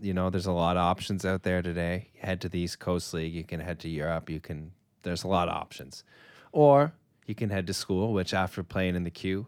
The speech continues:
I'm sure there was something where they contribute to your schooling afterwards. Even, I'm not sure how long you have to play. Maybe you can fill us in about that. But you got a big choice to make. So how did you, uh, come to that decision, and how hard was it?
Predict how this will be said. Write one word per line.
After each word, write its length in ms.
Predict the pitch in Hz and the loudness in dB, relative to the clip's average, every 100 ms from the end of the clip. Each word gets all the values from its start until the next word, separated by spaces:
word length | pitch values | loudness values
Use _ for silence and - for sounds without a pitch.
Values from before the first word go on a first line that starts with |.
| - | -10
I'm 320 | 85 85 82 | -8 -8 -8
sure 260 | - 95 90 | -4 -2 -2
there 140 | 87 | -2
was 100 | 87 | -6
something 640 | - 85 82 90 85 82 - - | -6 -6 -6 -6 -6 -6 -10 -8
where 180 | 85 78 | -6 -4
they 140 | 80 | -6
contribute 480 | - 85 92 85 80 | -8 -6 -4 -4 -4
to 80 | - | -6
your 80 | 85 | -6
schooling 460 | - - 95 98 98 | -8 -6 -4 -2 -4
afterwards. 680 | 92 - 101 98 98 - - 98 | -4 -6 -6 -4 -4 -8 -12 -8
Even, 340 | 92 87 85 - - - 101 | -4 -4 -6 -12 -20 -8 -2
I'm 100 | 110 | -2
not 140 | 104 | -2
sure 180 | - 95 | 0 0
how 180 | 98 98 | 2 2
long 220 | 92 92 | 0 0
you 80 | 90 | -4
have 160 | 85 | -6
to 80 | - | -8
play. 220 | - 92 | -8 -6
Maybe 220 | 92 85 85 | -4 -4 -6
you 80 | 80 | -8
can 140 | 87 | -6
fill 160 | 92 82 | -4 -4
us 160 | - | -4
in 60 | 85 | -4
about 240 | 80 78 | -4 -2
that. 200 | 87 87 | -2 0
But 180 | 87 76 - - - | -2 -6 -10 -20 -6
you 120 | 139 | 6
got 120 | 143 135 | 8 8
a 40 | |
big 220 | 120 110 | 6 4
choice 260 | - 113 - | 8 6 6
to 120 | 123 | 2
make. 220 | 104 92 | 2 2
So 160 | - 104 | 2 2
how 160 | 113 | 4
did 160 | 110 120 | 4 4
you, 240 | 110 107 | 2 2
uh, 120 | 98 95 | 2 0
come 220 | 104 101 | -2 2
to 60 | |
that 180 | 101 98 | 2 0
decision, 460 | - - 104 120 104 | -2 -2 0 2 0
and 100 | 90 | 0
how 160 | 95 | 0
hard 220 | 90 98 98 | 2 2 2
was 160 | 87 | -2
it? 160 | 78 | -4